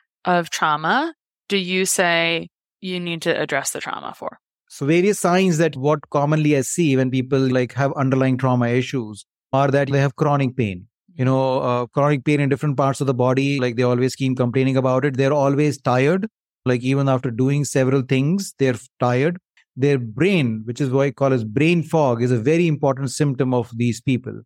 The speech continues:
Speaker 2: that they cannot process information. Their processing speeds are very slow, or they're not able to concentrate on things. Mood changes, like, small things will tick these people off. They'll be the best people, but suddenly, like, something will happen around them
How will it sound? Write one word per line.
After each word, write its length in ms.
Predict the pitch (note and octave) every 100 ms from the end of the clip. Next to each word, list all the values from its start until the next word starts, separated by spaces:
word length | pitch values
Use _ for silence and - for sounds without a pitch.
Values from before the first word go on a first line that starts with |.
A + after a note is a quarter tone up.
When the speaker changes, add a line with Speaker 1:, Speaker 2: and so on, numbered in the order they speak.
| _ _ _
Speaker 2:
that 120 | C#3 C#3
they 80 |
cannot 340 | D#3 D#3 F3+ G3+ - _ -
process 540 | D3 F3 - A3 F3
information. 640 | C#3 B2+ A2 A#2 G#2+ A#2+
Their 100 | A#2
processing 640 | B2+ C#3 C#3+ - F3 F3 D3+
speeds 440 | - D#3+ D#3+ C3+ -
are 120 | B2
very 520 | A2 A2 C3 C#3 C3
slow, 580 | - E3 E3 A#2 G2 G#2 _ _ _ -
or 100 | B2+
they're 120 | C3
not 220 | C3 C#3+
able 140 | C3+ C#3
to 80 |
concentrate 680 | C3+ B2+ C3 B2+ B2+ B2+ A#2+
on 160 | A2 G#2
things. 340 | G#2+ G2 G2 A#2+
Mood 420 | C3 E3+ G3+ F3+
changes, 480 | D#3+ D3 A2+ G#2+ G#2
like, 160 | A#2
small 480 | - D3 D3+ E3+ F3
things 340 | - D#3 A#2+
will 120 | C3+ C3 B2+
tick 140 | E3 -
these 220 | D#3+ C#3+
people 280 | - C3 C3
off. 180 | A#2 G#2 -
They'll 180 | C#3 D#3
be 140 | E3+
the 100 | D#3+
best 460 | A#2+ A#2 F3 F3 -
people, 400 | G3 F3 C3 A#2+
but 140 | B2+
suddenly, 440 | - D3 D3 D#3 D#3+
like, 240 | D3 C3
something 400 | - C#3 C#3+ C#3
will 140 | C3+
happen 380 | A#2+ C#3 C3 C#3+
around 360 | B2+ B2 D#3+ D3+
them 300 | A#2+ A2+